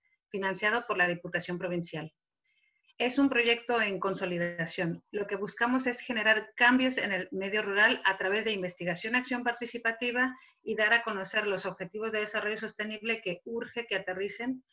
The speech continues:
en el medio rural. Estamos trabajando con quince pueblos de Aragón que pertenecen a comarcas de Cinco Villas, Ribera Alta del Ebro y la Puebla de Alfindén. Hay varios pueblos de menos de doscientos cincuenta habitantes y solo una localidad sobrepasa los mil.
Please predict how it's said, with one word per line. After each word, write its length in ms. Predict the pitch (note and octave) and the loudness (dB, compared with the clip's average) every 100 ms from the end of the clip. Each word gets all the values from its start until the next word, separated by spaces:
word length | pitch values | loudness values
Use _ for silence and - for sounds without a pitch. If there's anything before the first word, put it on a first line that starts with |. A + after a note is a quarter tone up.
| - | -8
en 120 | G3 | -4
el 120 | F#3 | -2
medio 260 | F#3 F#3 F#3+ | 0 2 0
rural. 360 | F3 E3 D#3+ D3+ _ _ _ _ - _ _ _ _ | 0 -2 -4 -6 _ _ _ _ -20 _ _ _ _
Estamos 360 | G#3 G3 C#4+ E4 | -6 4 4 4
trabajando 480 | C#4+ B3 C4 C4 B3+ | 4 4 4 4 2
con 160 | G#3+ | -2
quince 260 | G3+ A#3 B3+ | -4 -4 -4
pueblos 320 | - G#3 G#3+ | -2 -2 0
de 60 | F#3+ | 0
Aragón 420 | F3+ F3+ G#3+ - | 0 0 -4 -4
que 120 | A3 | -6
pertenecen 540 | A3 G3+ G3+ G#3+ C4 B3+ | -6 -6 -4 -4 2 2
a 120 | A3+ | 2
comarcas 520 | F#3+ G3+ G#3+ A3+ A3+ - | 0 0 2 2 0 -2
de 280 | F#3 F3+ F3+ | -4 -2 -4
Cinco 480 | E3+ - A#3+ A#3+ A#3 | -8 -6 -6 -4 -2
Villas, 500 | A3+ A#3+ B3+ C4+ - - - - | 0 0 0 -2 -4 -18 -20 -6
Ribera 400 | A3 G#3+ A3 G#3+ | 0 2 6 6
Alta 200 | G#3+ G#3+ | 6 4
del 200 | G3+ G3+ | 4 4
Ebro 340 | G#3+ A3+ C4 - | 2 2 -2 0
y 120 | A3 | -2
la 100 | F#3+ | -2
Puebla 300 | F3+ G3 G3+ | 0 0 0
de 80 | F#3 | -2
Alfindén. 480 | F3 F3 E3+ D#3 - _ _ _ - | -4 -4 -4 -4 -10 _ _ _ 2
Hay 260 | B3+ D4 A#3+ | 4 4 0
varios 460 | G#3 A#3 C#4+ C#4+ - | 4 6 6 0 0
pueblos 560 | A3 G#3 A#3 C4 - | 0 2 2 0 -2
de 120 | G3+ G3 | -4 -2
menos 280 | G#3+ C4 | 0 0
de 80 | A#3+ | 2
doscientos 520 | G3+ G3 A3+ A#3+ B3 | 0 0 -2 0 0
cincuenta 420 | A3+ F#3+ G3 F#3+ G3 | -2 -6 -6 -4 -2
habitantes 580 | F#3+ G3 G3 A3 A#3 - | -2 -2 -2 -4 -6 -8
y 100 | G3+ | -8
solo 340 | B3 B3+ - | -4 -2 -2
una 240 | A#3+ B3+ C#4 | 0 2 4
localidad 580 | B3+ G#3+ G3+ G3 A#3 B3 | 2 2 0 4 2 2
sobrepasa 580 | G#3+ G#3 - F#3 G#3 | -4 -2 0 0 0
los 200 | G#3 F3+ | -2 -2
mil. 220 | F3 D#3+ | -2 -4